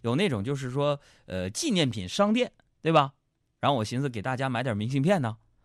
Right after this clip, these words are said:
啊，小爱给大家买点冰箱贴啊，回来签上名送给听众朋友们啊。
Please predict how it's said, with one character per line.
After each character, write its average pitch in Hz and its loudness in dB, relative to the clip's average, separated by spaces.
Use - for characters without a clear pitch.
啊， 104 -6
小 104 -4
爱 135 0
给 107 -4
大 120 -4
家 131 -4
买 117 -2
点 107 -2
冰 131 -2
箱 143 0
贴 151 2
啊， 160 0
回 113 -2
来 135 4
签 143 0
上 139 0
名 113 0
送 135 -2
给 101 -2
听 127 -2
众 131 0
朋 104 -2
友 107 -2
们 - -10
啊。 92 -12